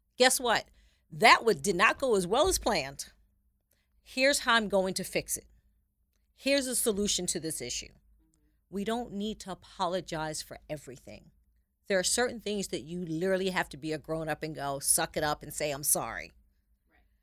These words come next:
But we use it as if we're asking for water.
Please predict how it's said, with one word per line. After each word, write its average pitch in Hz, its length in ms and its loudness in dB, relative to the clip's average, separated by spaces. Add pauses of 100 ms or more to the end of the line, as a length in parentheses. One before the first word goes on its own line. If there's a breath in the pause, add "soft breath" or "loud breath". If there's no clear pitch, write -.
(440)
But 185 160 -10
we 202 80 -6
use 208 380 -6
it 226 180 -4
as 180 240 -6
if 185 200 -8
we're 185 120 -4
asking 180 400 -6
for 226 180 -12
water. 220 460 -12